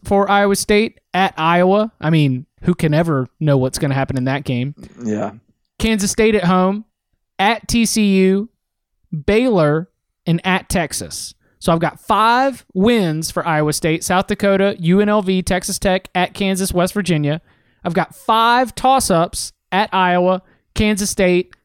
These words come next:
Speaker 1: at T C U, Baylor, at Texas,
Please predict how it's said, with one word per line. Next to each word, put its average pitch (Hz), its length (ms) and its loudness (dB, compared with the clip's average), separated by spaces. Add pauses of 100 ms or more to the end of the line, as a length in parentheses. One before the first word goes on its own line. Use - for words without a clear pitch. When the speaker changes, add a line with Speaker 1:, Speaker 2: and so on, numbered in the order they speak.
(240)
Speaker 1:
at 196 240 0
T 208 160 0
C 208 180 0 (140)
U, 180 300 2 (220)
Baylor, 190 540 0 (320)
at 190 220 0
Texas, 165 560 -2